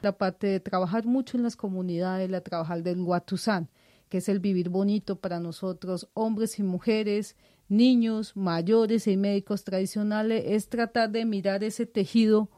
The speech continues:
cultural que ha sido profanado por estos grupos ilegales, tanto legales como ilegales, y por estas empresas también a nuestro Katsasu, Ambarazú, que es nuestro territorio, nuestros cuatro mundos, que es donde,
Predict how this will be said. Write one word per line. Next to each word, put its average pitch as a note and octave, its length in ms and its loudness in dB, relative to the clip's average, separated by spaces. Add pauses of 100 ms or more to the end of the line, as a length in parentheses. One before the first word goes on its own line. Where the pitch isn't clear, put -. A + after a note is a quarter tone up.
(120)
cultural G#3+ 680 4
que G#3+ 120 -8
ha G#3 60 -4
sido G#3 520 -2 (200)
profanado G3 760 0
por F#3+ 140 -6
estos F#3+ 280 -2
grupos G3 440 -2
ilegales, F#3+ 640 0
tanto F#3 280 -4
legales F#3 480 -2
como F#3 340 -4
ilegales, F3+ 640 -2
y G3 40 -6
por F#3 200 -6
estas F#3+ 320 -4
empresas F#3 520 -4
también F#3 340 -2
a F3+ 80 -2
nuestro F3+ 340 -4
Katsasu, G3 680 0
Ambarazú, F3+ 640 0
que G3+ 140 -4
es F#3 40 0
nuestro F#3 300 -2
territorio, F#3 720 -4
nuestros F3+ 320 -8
cuatro F#3 320 -4
mundos, A#3 440 0 (200)
que G#3 140 2
es G3+ 60 0
donde, A3 520 2